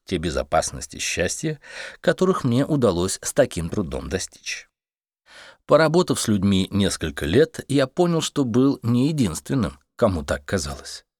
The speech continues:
Какая-то часть нашего древнего рептильного мозга мгновенно оценивает,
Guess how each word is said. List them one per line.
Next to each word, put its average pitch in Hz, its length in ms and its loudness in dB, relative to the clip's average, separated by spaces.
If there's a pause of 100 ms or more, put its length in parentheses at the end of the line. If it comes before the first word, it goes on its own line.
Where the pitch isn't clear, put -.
(680)
Какая-то 143 520 2
часть - 520 0
нашего 104 460 0
древнего 95 580 2
рептильного 85 640 0
мозга 78 560 -2 (340)
мгновенно 147 720 2
оценивает, 73 720 -4